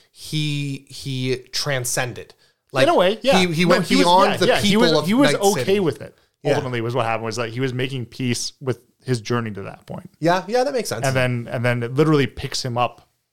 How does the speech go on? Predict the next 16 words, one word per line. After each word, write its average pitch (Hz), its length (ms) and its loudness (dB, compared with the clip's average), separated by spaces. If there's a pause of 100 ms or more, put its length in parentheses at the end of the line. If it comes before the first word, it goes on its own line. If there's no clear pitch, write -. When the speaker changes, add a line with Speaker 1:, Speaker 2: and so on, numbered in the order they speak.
(120)
Speaker 2:
as 113 280 -2
the 107 340 -6 (320)
vehicle 123 340 -2
drives 104 340 -4
through 113 180 -6
where 107 160 -4
his 95 140 -8
memories 98 460 -2
are. - 220 -6 (200)
Speaker 1:
Yeah, 143 360 0 (100)
Speaker 2:
Yeah. 110 100 -4
Speaker 1:
yeah, 123 100 0
you're 117 160 -4
absolutely 123 460 -2
right. 101 240 -8
I, 190 180 0